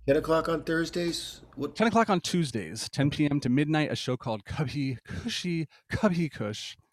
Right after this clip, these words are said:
Speaker 2: with those aspirated syllables. And Anjali and I started that in January of two thousand six. K B O O actually dragged us on.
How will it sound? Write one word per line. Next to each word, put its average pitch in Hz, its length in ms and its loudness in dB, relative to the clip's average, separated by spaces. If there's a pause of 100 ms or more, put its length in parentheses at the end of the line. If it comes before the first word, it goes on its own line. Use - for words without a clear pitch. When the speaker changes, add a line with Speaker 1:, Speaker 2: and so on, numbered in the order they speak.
Speaker 2:
with 117 100 -6
those 104 180 -2
aspirated 110 480 -2
syllables. 101 460 -2 (440)
And 135 420 4 (300)
Anjali 175 260 6
and 156 80 8
I 139 40 6
started 127 380 6
that 113 160 4
in 107 80 0
January 113 400 2
of 101 80 0
two - 180 0
thousand 101 320 0
six. - 440 -2 (920)
K 170 160 6
B 185 80 6
O 160 40 10
O - 20 10
actually 120 260 4
dragged 107 340 2
us - 160 -4
on. 135 220 -2